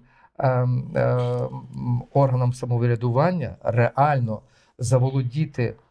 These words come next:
е, тими усіма благами, які вони повинні освоювати.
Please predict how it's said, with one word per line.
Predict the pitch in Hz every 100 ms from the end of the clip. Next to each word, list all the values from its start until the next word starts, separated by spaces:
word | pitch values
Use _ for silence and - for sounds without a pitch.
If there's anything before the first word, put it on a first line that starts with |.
| _ -
е, | 120 117 _ -
тими | 151 139 127 123 -
усіма | 131 - 127 131
благами, | 127 127 131 127 123
які | 123 127 -
вони | 131 127 135
повинні | 139 117 117 110 113
освоювати. | - 131 - 143 147 151 156 165